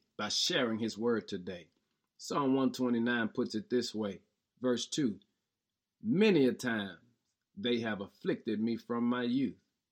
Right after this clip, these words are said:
yet they have not prevailed against me."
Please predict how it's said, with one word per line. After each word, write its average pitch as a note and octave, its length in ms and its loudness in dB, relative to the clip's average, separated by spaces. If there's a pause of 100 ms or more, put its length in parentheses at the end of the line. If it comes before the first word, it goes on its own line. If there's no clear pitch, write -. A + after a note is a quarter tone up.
(280)
yet C3+ 460 0 (560)
they C3 200 2
have G2 180 -4
not G2+ 420 -2
prevailed A2+ 600 -2 (420)
against G2 440 -6
me." F2+ 220 -10